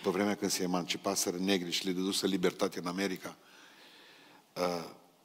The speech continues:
când a văzut negru eliberat și-a scos pălăria în fața lui George Washington.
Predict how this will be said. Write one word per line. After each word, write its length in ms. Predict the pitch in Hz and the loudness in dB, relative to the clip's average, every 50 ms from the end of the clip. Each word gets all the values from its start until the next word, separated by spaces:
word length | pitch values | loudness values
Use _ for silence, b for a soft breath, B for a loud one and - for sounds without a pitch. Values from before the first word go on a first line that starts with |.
| _ _ B B B B B B B B B B B B B B B B _ _ _ _ _ _ _ _ _ _ _ - | _ _ B B B B B B B B B B B B B B B B _ _ _ _ _ _ _ _ _ _ _ -12
când 180 | - - 113 | -4 2 2
a 20 | 110 | 2
văzut 520 | 98 104 98 - 123 123 110 110 107 - | 4 4 6 8 8 8 6 4 0 0
negru 580 | - 107 107 113 117 101 101 101 101 95 82 78 - - - - - | 0 6 8 8 8 6 6 4 4 2 2 -2 -10 -18 -18 -12 -4
eliberat 560 | - 92 90 92 87 82 95 95 107 107 - | -2 0 0 2 2 4 4 4 4 4 4
și-a 180 | - - 107 | 2 2 2
scos 280 | 95 - - 123 113 - | 0 -2 -2 0 -2 0
pălăria 400 | - - 107 104 101 95 104 98 | 2 2 4 4 4 4 2 0
în 80 | 85 76 | -2 0
fața 280 | - 101 90 - 104 | 0 0 0 0 0
lui 100 | 90 90 | -2 -2
George 320 | 82 - 104 95 87 - 87 | 0 4 4 4 4 4 0
Washington. 580 | 90 90 82 - - 92 82 87 90 87 80 | -2 -2 -2 -4 -4 -6 -10 -12 -12 -12 -14